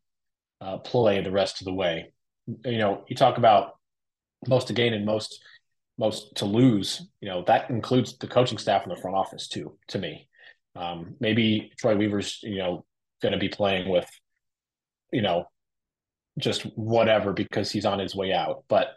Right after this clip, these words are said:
I don't think that that's, I don't have, we haven't been given any indication that's what it is. He just signed an extension. So, um,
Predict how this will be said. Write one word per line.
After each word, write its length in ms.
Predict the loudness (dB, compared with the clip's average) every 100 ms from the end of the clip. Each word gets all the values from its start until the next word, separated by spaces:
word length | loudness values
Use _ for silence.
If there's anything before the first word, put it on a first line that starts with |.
| _ _ _ _ -4
I 100 | 0
don't 200 | 2 0
think 140 | -2 -4
that 120 | -2
that's, 460 | 0 0 -2 -8 -12 _ _ _
I 60 | 2
don't 140 | 4
have, 280 | 4 2 -2 -18 -20 -18 -10 -10 -8
we 360 | -6 0 4
haven't 160 | 4 4
been 80 | 0
given 140 | 0
any 300 | 0 -2 -2
indication 420 | -2 0 -2 0
that's 220 | 0 0
what 120 | 0 0
it 100 | 0
is. 140 | 0
He 120 | -2
just 160 | -6 -6
signed 200 | -4 -4
an 60 | -6
extension. 540 | -8 -8 -8 -10 -16 -20 _ _ _ _ _ -2
So, 380 | 2 4 2 -2 _ _ _ _ _ _ -8
um, 520 | -6 -4 -6 -6